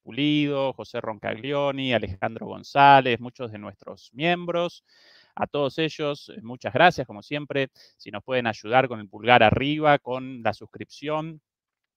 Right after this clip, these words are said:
como así también con las, eh, membresías, nosotros súper agradecidos con ustedes. En la charla de hoy nos va a acompañar un invitado realmente de lujo, a quien voy a presentar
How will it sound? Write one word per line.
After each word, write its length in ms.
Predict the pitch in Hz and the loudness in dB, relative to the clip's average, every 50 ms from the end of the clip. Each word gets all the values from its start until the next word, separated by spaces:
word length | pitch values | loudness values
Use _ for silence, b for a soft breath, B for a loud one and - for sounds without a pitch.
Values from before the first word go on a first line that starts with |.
| _ - _ _ | _ -20 _ _
como 180 | - 135 135 | -10 -6 -6
así 220 | 131 - - 135 123 | -6 -6 -6 -6 -2
también 320 | 131 117 117 120 120 117 | -2 -2 -2 -2 -6 -6
con 160 | - 110 104 | -6 -6 -4
las, 460 | 101 98 95 95 92 - - - - _ | -2 -2 -2 -2 -4 -8 -14 -18 -18 _
eh, 240 | - 110 107 104 98 101 | -14 -12 -12 -12 -14 -14
membresías, 680 | 104 101 101 101 107 104 - - 143 151 147 147 143 - | -16 -14 -10 -8 -8 -8 -4 -2 2 4 4 4 2 0
nosotros 560 | 107 101 - 120 117 120 117 113 110 - b b b b b b b b b | -10 -12 -12 -10 -10 -8 -8 -10 -10 -12 b b b b b b b b b
súper 380 | _ - - 143 131 - 123 104 | _ -14 -12 -12 -6 -2 0 2
agradecidos 920 | 104 104 101 101 98 95 - - 120 117 110 107 104 98 104 - - _ | 2 2 2 0 0 -2 -4 -6 -4 -4 -4 -4 -6 -6 -8 -12 -18 _
con 180 | _ - 101 104 | _ -16 -16 -16
ustedes. 600 | 110 - 175 185 202 208 202 208 196 - - - B B B B B B B B B B | -6 0 4 4 6 6 4 4 2 -4 -12 -20 B B B B B B B B B B
En 240 | B 135 151 160 165 | B 4 4 6 6
la 100 | 165 160 | 4 4
charla 380 | - - 214 220 214 202 185 185 | 4 4 4 4 4 4 2 2
de 100 | 190 196 | 2 0
hoy 320 | 208 220 226 233 202 - _ | -2 -2 -4 -4 -6 -10 _
nos 200 | 139 151 143 135 | -10 -10 -6 -2
va 80 | 156 165 | 0 0
a 20 | |
acompañar 500 | 160 165 156 143 139 135 139 156 160 156 | 0 -2 -6 0 0 0 2 2 0 0
un 260 | 151 143 139 135 131 | 0 -4 -6 -4 -4
invitado 480 | 127 123 120 120 113 - 139 147 143 135 | -4 -4 -4 -4 0 2 2 4 4 4
realmente 540 | 123 131 135 131 135 143 143 143 127 - 120 | 2 2 0 0 -2 -4 -4 -6 -4 -2 -2
de 480 | 117 113 110 110 107 104 104 107 120 | 0 2 2 2 0 0 0 0 0
lujo, 280 | 147 185 214 - - 165 | 0 0 -4 -4 -4 -6
a 60 | 143 | -4
quien 240 | 123 123 117 117 110 | -4 -4 -6 -6 -6
voy 140 | 113 139 139 | -4 -2 -2
a 60 | 135 | -2
presentar 640 | - 123 113 - 117 110 110 - 123 131 131 139 | -2 -4 -6 -6 -8 -10 -4 2 2 4 4 2